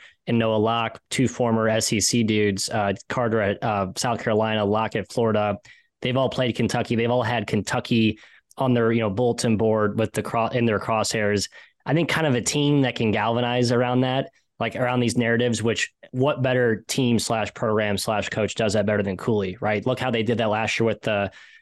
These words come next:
Providence is the luckiest team, always has the horseshoe up the, you know, where you're, where the sun don't shine.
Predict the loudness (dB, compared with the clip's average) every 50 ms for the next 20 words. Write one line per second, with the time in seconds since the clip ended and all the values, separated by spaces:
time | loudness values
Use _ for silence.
0 | _ _ _ -4 -2 -2 0 0 0 0 2 0 2 2 2 2 2 0 0 0
1 | 0 0 0 -2 -2 -2 0 2 2 2 2 2 2 0 0 0 0 -2 0 0
2 | 0 2 2 0 0 0 0 0 2 2 0 -2 -2 -2 -2 0 0 -2 -2 -6
3 | -10 -12 -6 -4 -2 -2 0 0 2 2 2 0 0 -2 -2 -2 -2 -2 -2 0
4 | 0 0 2 2 0 0 -2 -2 -2 -2 -2 -2 -2 -2 -4